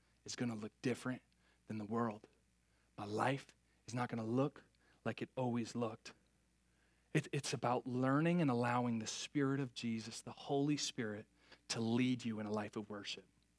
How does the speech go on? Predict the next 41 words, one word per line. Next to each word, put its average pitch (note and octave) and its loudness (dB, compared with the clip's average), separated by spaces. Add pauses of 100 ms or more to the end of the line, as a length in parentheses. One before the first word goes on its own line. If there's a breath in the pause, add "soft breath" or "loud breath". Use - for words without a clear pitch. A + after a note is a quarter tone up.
(480 soft breath)
to C#3 0
lead C3 6
ev-, C#3+ 0
even D3+ 2
the - 0
smallest C#3 -2
details, B2 -4
right? B2+ 0 (640 loud breath)
Where, B2+ 4
where C3 4
my C3 6
eyes C3 4
go, B2 0 (300)
the - -14
conversations C3 0
I A#2 2
have, A#2 2 (380 soft breath)
what A#2+ -2
I - -4
say, C#3 4
what A2+ -4
I - -12 (140)
think, C#3+ 2 (340 loud breath)
what A2+ 0
I G#2 0 (120)
do, C3+ 2 (400 loud breath)
right? C#3 6
And D3 0
I A#2 0
wa-, B2 0
and A#2+ -2
I A2+ -2
want C#3+ 2 (100)
to - -2
cultivate D3 2 (260 loud breath)
a A#2+ 2
body D#3 8
of C3+ 4
believers C3 6
that A#2+ 0
lives C#3+ 8